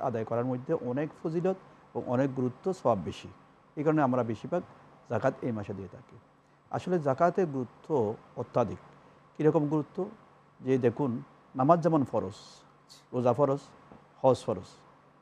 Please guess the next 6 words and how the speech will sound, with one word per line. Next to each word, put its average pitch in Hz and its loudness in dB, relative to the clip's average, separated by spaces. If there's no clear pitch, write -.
জাকাত 135 6
ফরজ, 92 -6
তেমনি 175 4
করে 202 6
একইভাবে 170 6
যে 117 -2